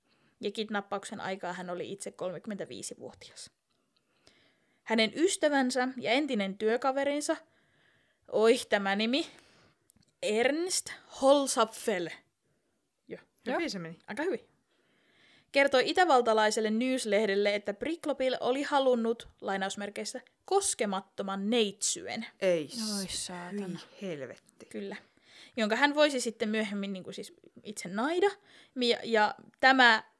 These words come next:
Speaker 1: johti todennäköisesti Natashan sieppaukseen. Oli siis tämän ystävän sanoin.
Speaker 3: Just joo.
Speaker 2: Mikä ihmisiä vaivaa?
Speaker 3: Mhm.
Speaker 1: Niinpä. Uskomatonta, että tällaisia on olemassa.
Speaker 2: Ja kun siis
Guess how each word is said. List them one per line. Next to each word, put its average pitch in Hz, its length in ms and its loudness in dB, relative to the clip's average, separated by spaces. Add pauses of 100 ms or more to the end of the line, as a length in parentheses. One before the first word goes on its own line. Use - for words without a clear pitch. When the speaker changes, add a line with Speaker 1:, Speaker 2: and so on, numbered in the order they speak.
(120)
Speaker 1:
johti 202 340 2
todennäköisesti 190 1080 0
Natashan 220 540 -8
sieppaukseen. - 680 -4 (800)
Oli 190 180 -2
siis 185 160 -8
tämän 190 280 -6
ystävän 208 640 -6
sanoin. 208 460 -14
Speaker 3:
Just 226 440 -12
joo. 190 240 -10 (720)
Speaker 2:
Mikä 320 300 -16
ihmisiä 202 500 -4
vaivaa? 175 500 -4
Speaker 3:
Mhm. 254 340 -6 (1120)
Speaker 1:
Niinpä. 214 300 -4 (960)
Uskomatonta, 196 580 -2
että 165 100 -12
tällaisia 180 380 -8
on - 60 -8
olemassa. 196 420 -8 (180)
Speaker 2:
Ja 302 100 -2
kun 277 100 0
siis 262 200 -6